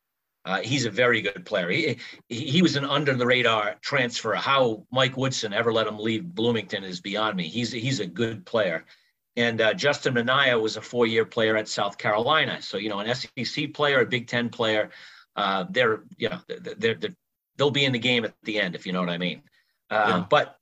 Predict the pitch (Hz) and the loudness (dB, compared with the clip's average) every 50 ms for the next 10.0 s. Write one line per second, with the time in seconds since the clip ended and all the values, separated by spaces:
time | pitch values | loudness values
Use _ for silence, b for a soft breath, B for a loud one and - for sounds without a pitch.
0 | _ - 113 113 113 113 135 127 127 135 147 156 - 175 180 175 160 - - 160 | _ -4 -4 -4 0 2 2 4 4 4 4 4 4 4 2 2 2 2 0 0
1 | 151 151 147 - 160 156 151 139 113 - - 147 139 135 127 - - - 135 135 | 0 0 0 -2 -4 -2 0 -2 -2 0 -2 -2 -2 -2 -2 -4 -2 0 0 0
2 | 131 - 139 120 113 120 127 131 135 143 135 139 135 135 - _ _ _ - - | 0 0 -2 0 2 2 2 2 2 2 2 2 0 0 -2 _ _ _ -2 2
3 | 135 131 127 127 127 131 131 131 B B B B B _ _ 92 104 107 104 98 | 4 4 6 4 4 2 0 -4 B B B B B _ _ -4 -2 -2 0 -2
4 | 98 90 92 113 - - - - 143 139 139 139 135 135 135 135 131 127 123 123 | -2 -2 -4 -4 -2 -4 -2 2 4 4 4 4 4 4 4 6 4 4 4 4
5 | 120 120 120 - 127 120 120 123 120 117 110 104 - 117 117 117 113 - 127 117 | 2 2 2 4 6 6 6 6 4 0 -6 -2 0 2 2 2 0 -2 -8 -10
6 | - 127 120 113 120 117 113 113 113 123 117 - - 120 101 - - 110 113 107 | -6 -6 -4 0 0 2 2 2 0 0 -4 -4 -4 -4 -6 -2 -2 -2 -2 -2
7 | B B B B B B _ _ - 98 104 101 110 113 113 139 139 139 139 135 | B B B B B B _ _ -8 -6 -4 -2 -2 0 0 -2 -2 -4 -2 2
8 | 123 131 131 131 127 131 139 143 - - - 156 151 156 139 - - 123 123 120 | 2 2 2 4 4 4 4 4 2 4 4 4 4 4 0 0 2 2 2 4
9 | 123 123 127 120 113 135 131 123 - 143 127 123 120 120 120 120 123 127 120 | 2 2 0 0 0 -2 -4 -2 -2 -2 -2 0 2 2 2 2 0 -2 -8